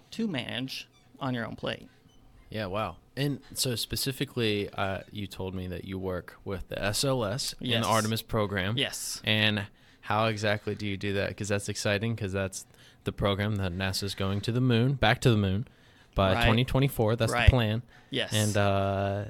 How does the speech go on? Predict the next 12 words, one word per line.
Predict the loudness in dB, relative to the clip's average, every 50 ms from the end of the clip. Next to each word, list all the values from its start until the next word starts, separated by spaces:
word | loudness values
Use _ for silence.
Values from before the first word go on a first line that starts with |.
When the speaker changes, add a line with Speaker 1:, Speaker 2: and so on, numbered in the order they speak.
| -12 -10 -6
Speaker 2:
it's | -4 -4 -2
exciting | -2 -2 2 4 6 6 6 6 4 2
times. | 2 4 4 4 4 4 2 0 -4 -10 -6
Speaker 1:
It | -2 0 2
is. | 2 4 2 2 0 -2
It's | 0 2
absolutely | 2 0 2 2 2 4 4 4
exciting | 4 4 4 4 4 4 2 0
time. | 0 -2 0 -2 -2 -4 -4 -4
We're | -2 0 0 2
all | 2 2 2 0
excited | 0 -2 0 0 2 2 2 2 0 -2